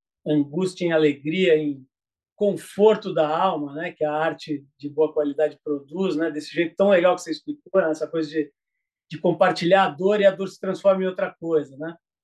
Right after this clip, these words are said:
Então, parabéns, você tem feito isso nos mais diferentes suportes, né? Desde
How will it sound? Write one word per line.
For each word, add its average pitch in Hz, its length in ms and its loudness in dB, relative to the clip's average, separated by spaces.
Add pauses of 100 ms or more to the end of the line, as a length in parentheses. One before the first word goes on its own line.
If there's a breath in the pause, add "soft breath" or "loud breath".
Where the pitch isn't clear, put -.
(360)
Então, 190 880 0 (260)
parabéns, 196 380 -4
você 196 100 -4
tem 208 180 -2
feito 202 360 -4
isso 190 120 -8
nos 170 160 -4
mais 208 240 0
diferentes 190 400 -6
suportes, - 600 0
né? 170 220 -2
Desde 175 280 -6